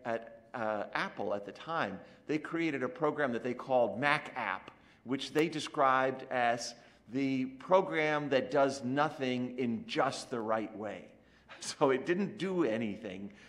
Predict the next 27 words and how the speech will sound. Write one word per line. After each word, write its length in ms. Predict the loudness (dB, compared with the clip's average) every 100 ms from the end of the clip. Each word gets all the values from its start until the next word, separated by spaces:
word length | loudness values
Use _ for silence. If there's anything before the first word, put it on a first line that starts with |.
| -6
but 100 | -2
it 80 | 0
had 180 | 0 2
all 220 | 4 4
these 220 | 0 -2
hooks, 480 | -6 -4 -4 -4 0
all 200 | 4 4
these 200 | 0 -8
places 600 | -4 -2 -2 -4 -6 -4
where 120 | -2
you 160 | -2 -2
could 200 | -6 -6
kind 280 | -4 -2 -2
of, 160 | -2 -6 -20 -12 0
uh, 240 | 2 2 0 -6
uh, 140 | 0 2
override 640 | 6 6 6 4 4 4 0
behavior 640 | -4 0 0 0 -4 -4 -10 -16 -6
to 100 | 0
get 180 | 2
it 100 | 2 0
to 80 |
do 140 | -4 -4
something 400 | 0 0 0 -4
interesting. 640 | -2 -4 -4 -8 -10 -16 -18 -20 -20 -20 -20 2
So, 220 | 10 10
uh, 540 | 10 8 8 6 4